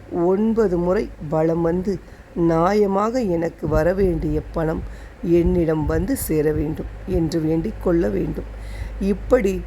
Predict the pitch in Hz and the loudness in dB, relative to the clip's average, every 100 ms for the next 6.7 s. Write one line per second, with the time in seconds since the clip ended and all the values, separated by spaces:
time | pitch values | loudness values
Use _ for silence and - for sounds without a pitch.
0 | - - - 170 180 202 - - 196 180 | -6 -4 2 2 4 0 -2 0 2 4
1 | 233 254 - 170 156 160 160 151 160 208 | 2 -2 -2 -2 0 0 -2 0 0 0
2 | 214 165 156 - - - - 170 190 190 | 0 -2 -2 -6 -16 -18 -2 2 4 2
3 | 147 165 170 175 160 - - 175 170 196 | 2 2 4 4 2 -2 -2 -2 0 -2
4 | 226 214 170 151 165 160 160 165 - - | -2 -2 -4 0 0 2 2 0 -2 -4
5 | 160 - - - - 190 170 190 202 208 | -4 -4 -14 -16 -2 0 2 4 4 2
6 | 202 - 247 170 156 156 139 | -2 -8 -4 0 2 0 -2